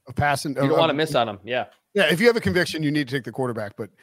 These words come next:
Speaker 1: man, try to trade back if you can if you're the Seahawks.
Speaker 2: Mm-hmm.
Speaker 1: Uh, next question from the chat. Mark Humes asked, "Am I mad for thinking that Ridder is a lock for the first round? It's still even money at some books here in the U K."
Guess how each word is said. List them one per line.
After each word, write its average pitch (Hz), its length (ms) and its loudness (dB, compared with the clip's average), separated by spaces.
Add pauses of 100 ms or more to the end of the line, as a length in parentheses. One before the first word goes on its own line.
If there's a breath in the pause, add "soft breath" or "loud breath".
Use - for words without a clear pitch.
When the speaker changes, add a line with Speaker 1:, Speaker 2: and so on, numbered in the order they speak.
(260 soft breath)
Speaker 1:
man, 139 180 -8
try 147 200 0
to 135 80 -2
trade 131 200 -6
back 117 280 -2
if 101 80 -14
you 110 60 -14
can 104 180 -14
if - 100 -20
you're 95 80 -18
the 90 60 -18
Seahawks. - 460 -18 (360 soft breath)
Speaker 2:
Mm-hmm. - 100 -12
Speaker 1:
Uh, 139 300 6
next 180 460 0
question 170 540 0
from 160 520 0
the 180 140 -4
chat. - 580 -8 (560 soft breath)
Mark 170 220 2
Humes 190 300 0
asked, 165 280 0
"Am 170 80 -2
I 165 80 6
mad 175 260 4
for 190 120 -6
thinking 185 220 -2
that 165 100 -2
Ridder 180 340 2
is 151 120 -2
a 151 60 2
lock 139 440 0
for 180 80 0
the 160 80 2
first 156 260 -2
round? 143 380 0
It's 143 140 -8
still 208 360 2
even 220 240 0
money 175 260 2
at 131 120 -4
some 156 200 -2
books 143 280 -2
here 170 300 0
in 151 180 -4
the 143 100 -2
U 135 220 -4
K." 113 360 -12